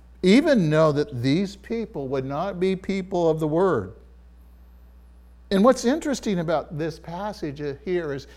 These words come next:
if you come, and it's, it's teaching this principle, and I'm not gonna go exhaustive on it, but I think it's the background to this verse. If you reject God's word, you harden your heart to God's word,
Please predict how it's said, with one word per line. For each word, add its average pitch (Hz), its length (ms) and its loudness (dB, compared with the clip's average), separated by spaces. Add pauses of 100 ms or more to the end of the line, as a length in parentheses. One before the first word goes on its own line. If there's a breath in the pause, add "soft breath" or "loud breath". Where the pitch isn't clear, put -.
(160 loud breath)
if 135 200 -8
you 220 320 -2
come, 190 380 -4
and 143 100 -6
it's, 139 160 -12
it's 160 240 -6
teaching 202 440 -8
this 156 160 -8
principle, 156 560 -8
and 139 80 -6
I'm 147 120 -6
not 156 120 -4
gonna 180 140 -6
go 165 140 -4
exhaustive 131 580 -8
on 117 160 -8
it, 113 80 -12 (300 loud breath)
but 165 120 -4
I 165 60 -2
think 175 220 -8
it's 185 120 -2
the 151 100 -6
background 156 600 -6
to 139 80 -8
this 123 180 -8
verse. 196 340 -8 (340 loud breath)
If 156 180 -4
you 247 400 -2
reject 175 760 -2
God's 156 440 -4
word, 127 460 -4
you 185 140 2
harden 214 600 -4
your 180 160 -4
heart 147 460 -2
to 147 80 -8
God's 131 400 -4
word, 107 420 -10